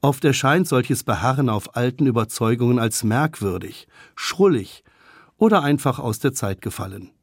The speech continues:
Aber manchmal sind solche Verhaltensweisen auch richtig gefährlich. So empfinde ich die gegenwärtige Klimadiskussion als echt problematisch. Ich will Ihnen auch sagen, warum. Wir wissen seit vierzig Jahren, dass sich unser Klima verändert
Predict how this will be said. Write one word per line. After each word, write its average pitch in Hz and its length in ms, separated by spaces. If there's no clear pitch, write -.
Aber 170 200
manchmal 160 480
sind 127 160
solche 156 380
Verhaltensweisen 120 920
auch 123 160
richtig 120 320
gefährlich. 101 720
So 156 140
empfinde 180 460
ich 190 200
die 120 140
gegenwärtige 139 680
Klimadiskussion 139 920
als 139 180
echt - 240
problematisch. 135 880
Ich 113 180
will 120 160
Ihnen 120 260
auch 107 140
sagen, 107 400
warum. 98 400
Wir 147 160
wissen 196 260
seit 160 260
vierzig - 520
Jahren, 135 340
dass 127 160
sich - 240
unser 123 300
Klima 123 360
verändert 110 680